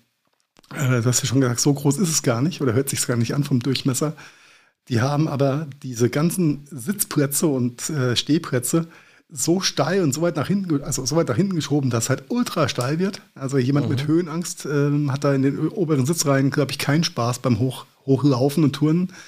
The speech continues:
Speaker 1: Also, ähm, die Dortmunder, was ist Dortmunder Westwall, äh, Wand, wie auch immer, <laughs> äh, die,
Speaker 2: Die
Speaker 1: die halt
Speaker 2: gelbe
Speaker 1: sehr
Speaker 2: Wand.
Speaker 1: steil geht. Ich glaub, ich glaub, die Mainzer, Mainzer, äh,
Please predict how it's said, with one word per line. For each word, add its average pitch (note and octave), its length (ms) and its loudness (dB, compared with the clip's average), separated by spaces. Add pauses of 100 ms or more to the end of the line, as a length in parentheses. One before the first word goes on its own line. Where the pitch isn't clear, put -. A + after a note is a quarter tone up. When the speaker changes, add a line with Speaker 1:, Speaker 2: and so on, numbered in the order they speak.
(420)
Speaker 1:
Also, C3 400 2
ähm, B2 360 2
die B2+ 180 0
Dortmunder, D3 800 2
was C#3+ 180 -6
ist - 180 -2
Dortmunder C3+ 360 2
Westwall, E3 640 0 (200)
äh, G3 60 -18 (180)
Wand, E3 520 0
wie D#3+ 140 -6
auch C#3 120 -2
immer, D3+ 400 0
<laughs> - 920 -2
äh, C3 600 -2
die, C#3 280 -10
Speaker 2:
Die B2+ 40 -12
Speaker 1:
die - 60 -6
halt F#2+ 80 -6
Speaker 2:
gelbe G2+ 180 2
Speaker 1:
sehr G2 160 2
Speaker 2:
Wand. F#2 160 2
Speaker 1:
steil C#3+ 220 0
geht. D#3+ 180 -2
Ich C3+ 120 -6
glaub, C3+ 260 0 (200)
ich - 120 -20
glaub, B2+ 240 0
die C3 80 0
Mainzer, C#3+ 540 0
Mainzer, B2+ 960 -2
äh, - 20 -2